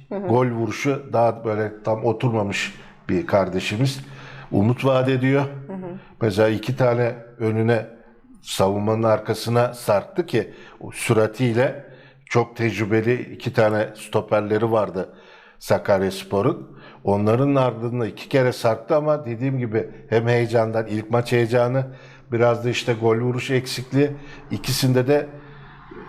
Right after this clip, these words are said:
Speaker 2: gol yapma şansı çok yüksekti. Buraya biz bir tane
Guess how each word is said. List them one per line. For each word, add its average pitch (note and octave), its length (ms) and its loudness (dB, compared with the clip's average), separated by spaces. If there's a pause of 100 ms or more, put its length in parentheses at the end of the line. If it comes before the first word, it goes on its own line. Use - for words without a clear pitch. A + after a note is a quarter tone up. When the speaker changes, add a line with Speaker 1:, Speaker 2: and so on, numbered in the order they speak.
Speaker 2:
gol A#2+ 160 4
yapma A#2+ 380 2
şansı A#2 400 0
çok C3 280 0
yüksekti. A#2 720 -2 (400)
Buraya C3 400 4
biz - 380 -8 (960)
bir B2+ 120 0
tane A2 400 2